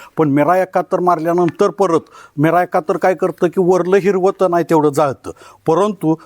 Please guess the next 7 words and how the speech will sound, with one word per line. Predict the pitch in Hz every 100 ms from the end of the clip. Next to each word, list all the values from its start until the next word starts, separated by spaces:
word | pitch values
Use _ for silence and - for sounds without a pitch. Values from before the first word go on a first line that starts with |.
| _
उगवणारं | 160 147 175 185 180 185 156
बारीक | 185 175 190
तण | - 202
परत | 180 185 180
उगवून | 196 147 151 147
येत | 123 123
असतं. | - -